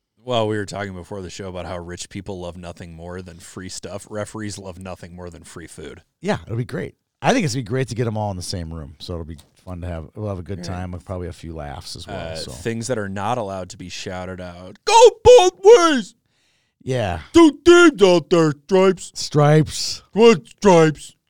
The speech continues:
Speaker 2: All
Speaker 1: Open
Speaker 2: right.
Speaker 1: your eyes.
Speaker 2: So thanks to Bill Kozlak for their
Speaker 1: Yep.
Speaker 2: sponsorship this year. Thanks for this great idea to, uh, give us an opportunity to honor the referees and maybe have some fun and build some conf-,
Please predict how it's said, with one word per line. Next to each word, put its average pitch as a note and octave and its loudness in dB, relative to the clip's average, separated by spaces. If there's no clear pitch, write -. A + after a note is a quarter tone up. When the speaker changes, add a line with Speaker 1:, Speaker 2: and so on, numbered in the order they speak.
Speaker 2:
All G3 4
Speaker 1:
Open - -2
Speaker 2:
right. G#3 4
Speaker 1:
your F3 2
eyes. A#2+ -4
Speaker 2:
So G#2+ -6
thanks B2 -8
to A2+ -8
Bill G#2 -6
Kozlak G#2 -8
for - -12
their F#2+ -8
Speaker 1:
Yep. F2+ -10
Speaker 2:
sponsorship G2 -12
this G2+ -12
year. G2 -10
Thanks F#2+ -14
for - -18
this E2+ -14
great F2+ -10
idea F2+ -10
to, F2+ -12
uh, E2+ -10
give G2+ -6
us G2+ -6
an G2 -8
opportunity G2+ -10
to G2 -10
honor G#2 -6
the F#2+ -10
referees G2+ -8
and F2+ -10
maybe F#2+ -10
have G2 -8
some F#2 -14
fun F#2+ -10
and F2+ -10
build F2+ -14
some - -16
conf-, F2 -14